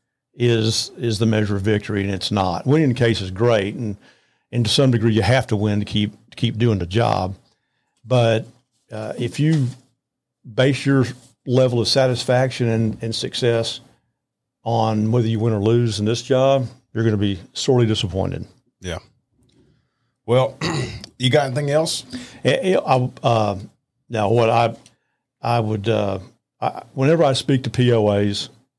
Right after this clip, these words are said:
Speaker 1: I tell police officers, they wanna know, "What is it that gets officers in trouble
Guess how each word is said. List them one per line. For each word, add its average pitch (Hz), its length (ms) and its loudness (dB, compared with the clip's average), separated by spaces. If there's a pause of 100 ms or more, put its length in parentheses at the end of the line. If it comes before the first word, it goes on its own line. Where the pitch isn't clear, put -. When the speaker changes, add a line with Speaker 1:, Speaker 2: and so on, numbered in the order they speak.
Speaker 1:
I 110 100 -2
tell 113 240 2
police 110 380 -2
officers, 107 580 -6 (560)
they 120 60 0
wanna 123 220 2
know, 113 440 2 (520)
"What 139 240 2
is 196 160 2
it 196 100 0
that 135 160 0
gets 135 380 0
officers 127 400 2
in 110 80 0
trouble 104 580 0